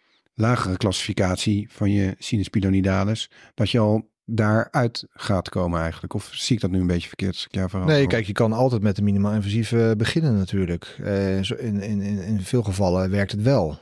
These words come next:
Speaker 2: En die mensen zijn natuurlijk beter uit, denk ik, met een minimaal invasieve
Speaker 1: Ja.
Speaker 2: behandeling, waarmee ze weer snel kunnen werken en, eh, wat, wat minder geld kost dan, eh, dat je bij iedereen standaard een verschuivingsplastiek doet.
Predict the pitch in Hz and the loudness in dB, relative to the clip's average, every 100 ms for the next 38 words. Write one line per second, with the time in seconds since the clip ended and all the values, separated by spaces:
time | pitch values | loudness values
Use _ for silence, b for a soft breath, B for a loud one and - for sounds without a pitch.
0 | - - 101 98 104 107 104 107 101 98 | -12 -2 0 2 2 2 2 0 0 2
1 | 92 104 95 107 120 71 92 101 101 85 | 0 -2 2 2 2 0 0 0 0 -2
2 | 92 98 90 90 95 98 95 98 92 107 | -2 -2 -2 -2 0 0 0 -2 -2 0
3 | 123 120 92 92 87 90 143 156 B B | 2 2 2 0 0 2 0 0 B B
4 | 110 101 95 92 92 - 98 95 101 98 | 0 2 2 0 -2 0 0 2 0 2
5 | 104 107 - 104 104 104 104 98 98 98 | 2 0 2 2 2 0 0 2 2 2
6 | 98 98 98 B B B B - 98 98 | 2 0 -2 B B B B -10 -6 -2
7 | 101 98 101 101 101 117 110 - 120 123 | -2 0 2 2 2 2 0 0 -2 -2
8 | - 123 117 113 110 110 110 107 107 107 | -6 -4 0 2 4 4 4 4 2 0
9 | 107 107 110 120 110 107 - 113 113 107 | -2 -2 0 0 2 0 2 2 2 0
10 | 107 101 139 147 104 95 90 - 73 - | -2 -4 -2 -2 -2 -8 -8 -10 -12 -14